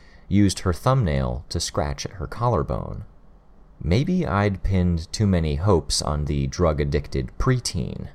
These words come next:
Maybe I'd read the little signals wrong, and she didn't realize that the Skitter next to her wasn't me. Or maybe that niggling doubt that had been in the back of my mind since I'd decided I had to help Dinah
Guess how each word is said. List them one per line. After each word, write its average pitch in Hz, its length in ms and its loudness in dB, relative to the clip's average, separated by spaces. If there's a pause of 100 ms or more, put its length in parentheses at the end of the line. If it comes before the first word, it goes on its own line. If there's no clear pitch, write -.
(720)
Maybe 80 420 2
I'd 76 300 2
read 82 240 2
the 85 100 -2
little 85 240 2
signals 87 580 0
wrong, 80 380 0 (340)
and 101 160 2
she 123 140 0
didn't 127 340 2
realize 92 640 2
that - 180 -2
the - 60 -10
Skitter 95 320 -2
next 101 260 0
to 87 120 0
her 90 180 0
wasn't 101 460 0
me. 69 340 -4 (640)
Or 90 200 6
maybe 92 600 2 (120)
that 80 280 2
niggling 110 560 2
doubt 73 520 -2
that 78 140 -2
had 80 220 0
been 85 140 2
in 80 140 2
the 73 60 -2
back 76 320 0
of 90 140 2
my 80 220 2
mind 71 600 0
since - 300 0
I'd 82 240 0
decided 82 640 0
I 73 200 -2
had 82 380 0
to 76 80 0
help 80 380 0
Dinah 85 460 0